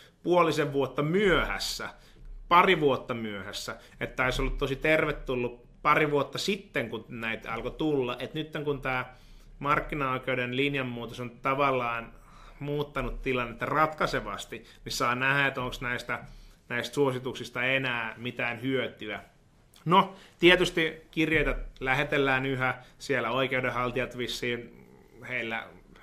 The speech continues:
heillä on vielä jonkin verran näitä I P-osoitteita jäljellä, niin nämä kirjeet, mitä he sit lähettää, niin on näiden käytäntöjen mukaisia.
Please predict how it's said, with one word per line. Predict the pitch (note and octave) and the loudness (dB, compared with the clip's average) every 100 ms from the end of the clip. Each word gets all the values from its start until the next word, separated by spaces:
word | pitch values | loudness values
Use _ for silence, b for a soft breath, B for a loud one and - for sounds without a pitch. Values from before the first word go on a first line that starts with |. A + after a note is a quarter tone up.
| - | -6
heillä | C3 A#2+ A#2+ | -2 0 0
on | B2+ | 0
vielä | B2 A#2+ | 0 0
jonkin | B2 B2+ C3 B2+ | 0 -2 -2 -2
verran | B2 A#2 | -2 -2
näitä | A2 C3 | -4 -2
I | C3 | -2
P-osoitteita | B2+ B2 A2+ A2+ A#2 G#2+ | 0 -2 -2 -6 -10 -8
jäljellä, | G#2+ A#2+ C3 B2 A2+ A2+ B B B | -2 2 2 2 -2 -6 B B B
niin | - A2 A2+ | -4 -4 0
nämä | B2+ | 0
kirjeet, | B2+ C3 A#2 A2 A2 | 0 0 0 -2 -4
mitä | A2 G#2+ | -6 -6
he | G2+ A2 - - - - - - - - - | -6 -6 -10 -20 -20 -20 -20 -20 -20 -20 -12
sit | C3 - | -8 -2
lähettää, | B2 A#2 A#2 - A2+ | 0 0 -4 -4 -6
niin | A2 A2 | -6 -6
on | A2+ | -6
näiden | A2 G#2+ G#2+ - | -6 -6 -8 -8
käytäntöjen | B2 A#2 A2+ A2 A2+ A2 | -4 -4 -4 -8 -6 -6
mukaisia. | A#2 B2+ B2 C3 B2 | -6 -4 -2 -2 -2